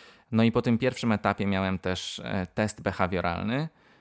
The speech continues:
a później, e, załapałem się też na interview takie prawdziwe, w dalszym ciągu zdalne, ale już z żywymi ludźmi po drugiej stronie kamerki. E,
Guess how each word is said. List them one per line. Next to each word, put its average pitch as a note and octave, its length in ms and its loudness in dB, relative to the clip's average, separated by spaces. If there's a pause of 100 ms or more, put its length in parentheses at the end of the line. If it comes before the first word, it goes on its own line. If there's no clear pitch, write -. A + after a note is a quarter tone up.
(160)
a G2 120 -2
później, A#2 1000 0
e, G2 680 -6
załapałem G#2 480 0
się G#2+ 140 -6
też - 240 -6
na F#2+ 540 0
interview F#2+ 880 -2 (300)
takie G2 240 -4
prawdziwe, F2+ 720 -2 (400)
w - 200 -8
dalszym G#2 360 2
ciągu F#2+ 300 -2
zdalne, F2+ 640 0
ale F#2 320 -2
już F2+ 260 -8
z F2+ 220 -6
żywymi F#2 640 0
ludźmi F#2+ 640 0
po F#2+ 100 -4
drugiej F2+ 320 -4
stronie F#2 300 -2
kamerki. F2+ 560 -2 (600)
E, F#2 220 -6